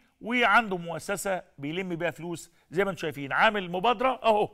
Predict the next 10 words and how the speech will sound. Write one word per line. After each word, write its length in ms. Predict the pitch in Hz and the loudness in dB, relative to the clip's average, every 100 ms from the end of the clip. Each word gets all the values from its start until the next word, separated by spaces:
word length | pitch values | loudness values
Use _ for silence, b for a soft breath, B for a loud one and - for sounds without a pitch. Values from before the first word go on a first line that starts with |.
| _ _ _ _ _ _ _ _ | _ _ _ _ _ _ _ _
قدامكم، 480 | 170 147 214 131 98 113 _ | -4 2 2 2 -16 -20 _
عايز، 600 | 131 175 196 196 156 127 | 0 4 4 0 -6 -6
آه، 400 | 135 131 127 120 - _ _ _ - | -6 -6 -8 -10 -14 _ _ _ 2
عايز 360 | 165 208 170 | 4 4 2
دايركتور، 480 | 135 156 190 - 170 | -4 -2 -2 -2 -2
عايز 240 | 151 185 156 | 0 0 -2
مدير 460 | 165 226 285 240 - _ _ - | -8 -4 -4 -6 -12 _ _ -12
لعملية 920 | 165 208 214 214 - 147 156 165 196 | -6 -4 -4 -8 -10 -8 -6 -6 -6
جمع 320 | 147 190 156 | -2 -2 -2
التبرعات 640 | 151 147 143 143 156 175 | -6 -4 -4 0 2 2